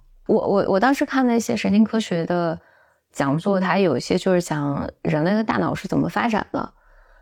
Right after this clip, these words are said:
呃，婴，婴幼儿的时候它是怎么发展的，我觉得还是，就你就知道他在，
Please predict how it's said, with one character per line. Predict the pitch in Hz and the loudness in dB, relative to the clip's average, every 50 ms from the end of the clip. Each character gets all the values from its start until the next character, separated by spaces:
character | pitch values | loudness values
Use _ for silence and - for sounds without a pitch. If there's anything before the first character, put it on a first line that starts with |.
| _ _ _ - | _ _ _ -6
呃， | - 143 143 160 156 156 147 139 - | -4 -4 -2 -2 -4 -4 -2 0 2
婴， | 196 214 220 214 | 4 6 6 6
婴 | 220 226 | 6 4
幼 | 240 240 220 175 | 4 4 4 4
儿 | 160 156 | 2 0
的 | 160 165 | -2 -2
时 | - - | -2 -2
候 | 165 156 156 156 | -2 -2 -4 -4
它 | - - 165 | -2 -2 -2
是 | 170 175 | -2 -2
怎 | - 147 | -2 -4
么 | 147 151 | -4 -2
发 | - 185 180 185 | -2 -2 0 0
展 | - 156 147 147 | 0 -2 -2 -2
的， | 143 147 | -2 -4
我 | 147 151 | -4 -4
觉 | - - | -4 -4
得 | 147 156 | -4 -4
还 | 147 151 156 | -4 -6 -6
是， | - - - 170 170 170 165 170 _ _ _ _ _ _ - - - _ _ _ _ _ - | -6 -4 -4 -4 -4 -4 -6 -8 _ _ _ _ _ _ -20 -20 -20 _ _ _ _ _ 0
就 | - 240 226 | 2 4 4
你 | 202 180 170 | 4 4 4
就 | 196 208 214 | 2 2 0
知 | - - 233 233 | 2 2 2 2
道 | 226 220 202 196 | 2 2 0 0
他 | 190 - - 196 202 202 | -2 -2 -2 0 0 -2
在， | 202 - - 196 185 180 175 170 165 165 | -2 0 0 2 2 2 0 0 -2 -2